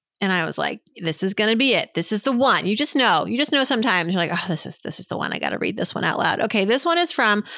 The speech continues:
our friend who actually left his name in the review, um, Mister Red. Hi, Mister Red. He calls this show one of the best personal finance podcasts. Here he goes. "I've listened to the So Money podcast for almost one year, and it is one that keeps me consistently coming back.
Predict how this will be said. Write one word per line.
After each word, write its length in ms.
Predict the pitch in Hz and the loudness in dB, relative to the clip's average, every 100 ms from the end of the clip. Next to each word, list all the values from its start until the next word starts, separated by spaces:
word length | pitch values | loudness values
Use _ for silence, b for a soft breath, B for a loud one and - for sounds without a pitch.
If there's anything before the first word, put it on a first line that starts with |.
| B B | B B
our 160 | 220 233 | 0 0
friend 500 | 247 202 185 196 - B B | 2 2 2 0 -2 B B
who 420 | - 233 214 208 | 2 4 4 4
actually 320 | 202 196 330 285 | 2 2 2 2
left 180 | 262 | 2
his 160 | 269 233 | 0 0
name 220 | 220 214 | 0 2
in 160 | 233 247 | 0 0
the 80 | 269 | 0
review, 600 | 254 196 185 170 175 202 b b b _ - | 0 0 2 2 2 -2 b b b _ -2
um, 220 | 190 196 | 0 0
Mister 300 | 247 - 269 | 0 2 2
Red. 340 | 185 143 - - _ _ - | 2 2 -2 -10 _ _ -2
Hi, 120 | 247 | 2
Mister 320 | 247 240 247 | 2 2 2
Red. 400 | 226 208 208 233 | 4 4 2 0
He 100 | - | -6
calls 300 | 226 247 240 | 0 2 4
this 160 | 240 240 | 2 2
show 180 | - 233 | 4 4
one 160 | 214 | 4
of 60 | 214 | 2
the 80 | 196 | 2
best 260 | 202 214 | 2 0
personal 320 | - 208 - 196 | 0 -2 0 0
finance 380 | 180 180 175 | 2 2 0
podcasts. 800 | - 170 160 - 151 185 - - - _ _ _ | 0 0 0 0 -2 -2 -6 -8 -10 _ _ _
Here 240 | - 160 | -2 0
he 40 | 175 | 2
goes. 400 | 165 170 - - _ _ _ | 0 0 -4 -8 _ _ _
"I've 140 | 202 202 | -2 2
listened 340 | 262 311 285 | 2 2 2
to 80 | 277 | 2
the 120 | 233 | 0
So 240 | 233 240 226 | 2 2 2
Money 220 | 202 202 | 2 0
podcast 500 | 202 175 190 180 - | 2 0 0 -2 -2
for 140 | - | -4
almost 400 | - 226 262 285 | 0 2 2 2
one 220 | 233 208 202 | 2 2 4
year, 340 | 180 175 190 B B B | 4 2 0 B B B
and 160 | 202 220 | 0 2
it 100 | 220 | 2
is 160 | 208 | 2
one 240 | 208 220 269 | 2 2 2
that 120 | 262 | 0
keeps 320 | - 240 226 | -2 -2 -2
me 100 | 226 | -2
consistently 640 | 208 233 196 247 - 233 220 | -2 0 0 0 -2 -2 -2
coming 360 | - 175 170 | 0 0 0
back. 340 | 151 139 - | 0 0 -4